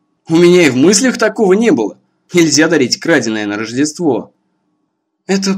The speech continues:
правильно". Грейс открыла коробочку,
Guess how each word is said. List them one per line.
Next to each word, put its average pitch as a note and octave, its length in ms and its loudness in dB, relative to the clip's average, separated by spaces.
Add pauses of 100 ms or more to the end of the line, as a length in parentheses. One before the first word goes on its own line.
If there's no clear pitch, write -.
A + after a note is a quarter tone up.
(120)
правильно". D#3 640 -4 (640)
Грейс G3 400 0
открыла A#2 440 -6
коробочку, A2+ 800 -4